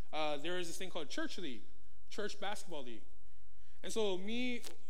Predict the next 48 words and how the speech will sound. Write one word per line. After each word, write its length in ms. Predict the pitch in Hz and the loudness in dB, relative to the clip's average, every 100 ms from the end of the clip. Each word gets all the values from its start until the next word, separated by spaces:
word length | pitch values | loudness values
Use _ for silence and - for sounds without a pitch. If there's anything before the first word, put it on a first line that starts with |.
| 160 | 0
wanting 240 | 175 214 | 2 2
to 80 | 220 | 2
play 160 | 214 226 | 0 0
basketball, 680 | 233 214 - 175 147 143 151 | 2 0 0 0 0 0 0
uh, 160 | 147 143 | 0 0
Pastor 300 | 139 151 147 | 0 0 0
Sheldon 280 | 202 185 180 | 0 0 0
and 100 | 170 | 0
some 120 | 180 | 0
of 100 | 175 | 0
our 80 | 175 | 0
other 200 | 170 160 - - - | 0 0 0 0 0
friends 240 | - 170 160 | 0 0 0
were 100 | 160 | 0
on 140 | 160 | 0
it. 120 | 156 | 0
And 80 | 151 | -2
so 240 | 175 151 - - | 0 0 0 0
I 160 | - 170 | 2 2
jumped 240 | 202 190 | 2 0
on 100 | 190 | 0
our, 140 | 196 185 160 | 0 0 0
our 220 | 170 160 - | 0 0 0
church 280 | - 190 - | 0 0 0
league. 300 | 208 190 151 - - - - - | 0 0 0 0 0 0 0 0
And 100 | 165 | 0
so 80 | |
I 120 | 190 247 | 2 2
remember, 640 | 285 269 269 247 180 151 - - - - | 2 2 2 2 2 2 0 0 0 2
uh, 320 | 156 147 127 - - - - - - | 2 2 2 0 0 0 0 0 0
and 120 | 180 - | 0 0
everybody, 440 | 262 320 339 320 294 | 2 2 2 2 2
I'm 160 | - | 0
gonna 80 | 220 | 0
be 120 | 233 | 0
honest, 260 | 185 147 - | 0 -2 -2
everybody 320 | 160 226 226 | -2 0 0
else 120 | 247 247 | 0 0
on 80 | |
the 80 | 240 | -2
team 180 | 226 240 | -2 0
was 100 | 147 | 0
way 160 | 135 147 | -2 -2
better 220 | 139 131 | -2 -2
than 120 | 120 | -2
me, 120 | 120 104 - - - - | -2 -2 -2 -2 -2 -2
okay? 140 | 135 135 - - | -2 0 0 0
Like, 220 | 135 113 | 0 0